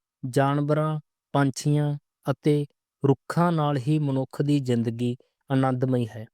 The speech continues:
ਇਸੇ ਤਰ੍ਹਾਂ ਸੂਰਜ, ਚੰਨ ਅਤੇ ਤਾਰੇ ਸਭ ਸਾਡੀਆਂ ਲੋੜਾਂ ਪੂਰੀਆਂ ਕਰਨਾ ਅਤੇ ਸਾਡੀ ਜਿਉਣ ਵਿੱਚ ਦਿਲਚਸਪੀ ਬਣਾਈ ਰੱਖਣ ਲਈ ਹੀ ਹਨ। ਪਿਆਰੇ ਦੋਸਤੋ,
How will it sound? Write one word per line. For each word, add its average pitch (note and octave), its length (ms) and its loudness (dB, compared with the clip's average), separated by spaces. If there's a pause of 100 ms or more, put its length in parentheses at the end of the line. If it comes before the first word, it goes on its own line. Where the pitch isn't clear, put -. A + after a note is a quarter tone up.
(600)
ਇਸੇ F3 320 2
ਤਰ੍ਹਾਂ F3 320 0 (340)
ਸੂਰਜ, D#3 500 2 (460)
ਚੰਨ D3+ 380 0 (340)
ਅਤੇ E3+ 220 2 (100)
ਤਾਰੇ A#2 300 0 (540)
ਸਭ F3+ 300 2
ਸਾਡੀਆਂ C#3 540 0
ਲੋੜਾਂ B2 380 0 (400)
ਪੂਰੀਆਂ C3 440 2
ਕਰਨਾ A#2 380 -2 (360)
ਅਤੇ C#3+ 400 0 (180)
ਸਾਡੀ C#3+ 560 0
ਜਿਉਣ C3+ 360 0
ਵਿੱਚ C#3 260 -2
ਦਿਲਚਸਪੀ C#3 840 0
ਬਣਾਈ C#3+ 340 0
ਰੱਖਣ C3 320 -2
ਲਈ B2 220 0 (380)
ਹੀ E3+ 160 4
ਹਨ। A#2 280 -2 (640)
ਪਿਆਰੇ D#3 320 2
ਦੋਸਤੋ, D#3+ 560 -2